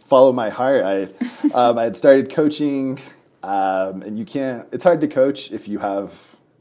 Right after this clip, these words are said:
a nine-to-five job, just 'cause practice is at one o'clock and practice is at three o'clock. Um, and so you have to,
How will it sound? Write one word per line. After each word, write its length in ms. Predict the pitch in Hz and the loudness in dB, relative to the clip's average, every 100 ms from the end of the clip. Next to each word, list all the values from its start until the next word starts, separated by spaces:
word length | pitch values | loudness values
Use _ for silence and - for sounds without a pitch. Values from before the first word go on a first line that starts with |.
| _ _ _ - | _ _ _ -16
a 60 | |
nine-to-five 480 | 95 98 90 87 85 | -12 -10 -12 -12 -12
job, 320 | 65 65 73 87 | -12 -14 -14 -16
just 140 | - | -18
'cause 100 | 90 | -14
practice 280 | 92 85 82 | -12 -12 -12
is 120 | 87 | -12
at 60 | 113 | -8
one 140 | 151 | -8
o'clock 320 | 151 147 120 | -6 -6 -6
and 80 | 117 | -8
practice 260 | 123 123 123 | -10 -10 -12
is 60 | |
at 80 | 117 | -12
three 180 | 139 135 | -6 -6
o'clock. 360 | 123 110 101 - _ _ _ - _ _ | -4 -6 -8 -16 _ _ _ -20 _ _
Um, 360 | - 107 104 95 | -6 -2 -2 -4
and 100 | 101 | -6
so 120 | 101 | -8
you 60 | 104 | -6
have 180 | 110 - | -6 -4
to, 340 | 104 90 80 | -4 -4 -6